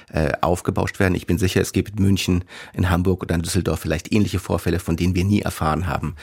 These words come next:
weil der Beobachtungsdruck nicht so hoch war. Also ich bin nicht sicher,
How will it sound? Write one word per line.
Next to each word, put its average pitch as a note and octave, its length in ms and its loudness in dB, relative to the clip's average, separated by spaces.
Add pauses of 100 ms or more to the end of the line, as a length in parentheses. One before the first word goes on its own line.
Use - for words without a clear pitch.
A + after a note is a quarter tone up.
(160)
weil D2 120 -4
der D#2 140 0
Beobachtungsdruck - 1040 -2 (160)
nicht D#2+ 220 -2
so E2 160 0
hoch E2 220 -2
war. D2 180 0 (260)
Also - 200 0
ich - 120 -4
bin F#2+ 140 4
nicht G2+ 200 4
sicher, F2+ 340 4